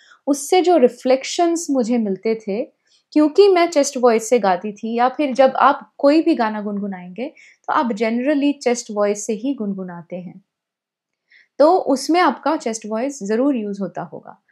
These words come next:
पर आपके चेस्ट वॉइस को अगर और आप डेवलप करना चाहते हैं तो ये तरीका ज़रूर अपनाइए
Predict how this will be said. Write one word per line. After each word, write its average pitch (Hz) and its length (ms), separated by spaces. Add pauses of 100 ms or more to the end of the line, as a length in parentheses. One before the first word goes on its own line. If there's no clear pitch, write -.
(220)
पर 370 140
आपके 277 680
चेस्ट 254 320
वॉइस 269 640 (260)
को 294 120
अगर 277 260
और 240 400
आप 262 280
डेवलप 208 420
करना 226 220
चाहते 202 320
हैं 247 160
तो 320 100
ये 247 280
तरीका 208 340
ज़रूर 202 420
अपनाइए 190 520